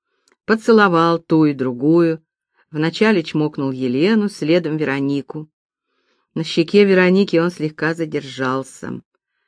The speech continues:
Потом отпустил их и начал раздеваться. Ещё через десять минут он нетерпеливо заглянул в кухню. «Ну что, мои хозяюшки, наготовили голодному волку?»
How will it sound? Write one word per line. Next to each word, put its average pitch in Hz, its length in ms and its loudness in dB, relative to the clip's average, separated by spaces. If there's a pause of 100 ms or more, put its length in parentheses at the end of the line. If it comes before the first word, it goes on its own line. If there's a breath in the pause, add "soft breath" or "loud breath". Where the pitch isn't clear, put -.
(300)
Потом 214 340 4
отпустил 208 840 -2
их 202 320 0
и 156 120 2
начал 214 420 0
раздеваться. 165 960 -2 (640)
Ещё 165 460 -2
через 147 300 -4
десять 143 400 -8
минут 233 480 0 (420)
он 294 200 2
нетерпеливо 175 880 0
заглянул 151 580 -2
в - 180 -20
кухню. 139 680 -4 (1120)
«Ну 180 200 2
что, 220 340 4
мои 240 220 6
хозяюшки, 226 880 2 (420)
наготовили 185 760 4
голодному 196 600 4
волку?» 247 560 4